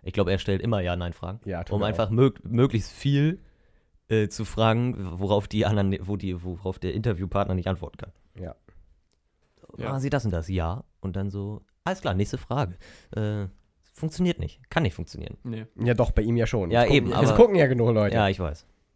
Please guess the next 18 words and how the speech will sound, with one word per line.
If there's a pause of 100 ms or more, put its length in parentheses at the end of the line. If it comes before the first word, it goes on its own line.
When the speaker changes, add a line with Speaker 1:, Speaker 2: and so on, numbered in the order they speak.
(1040)
Speaker 2:
Zu
meiner
Geschande
muss
ich
gestehen,
ich
guck's
teilweise
auch. (540)
Speaker 1:
Ja. (340)
Speaker 3:
Ich
nicht. (180)
Speaker 1:
Ich
auch
nicht. (840)
Speaker 3:
Nee,
ähm,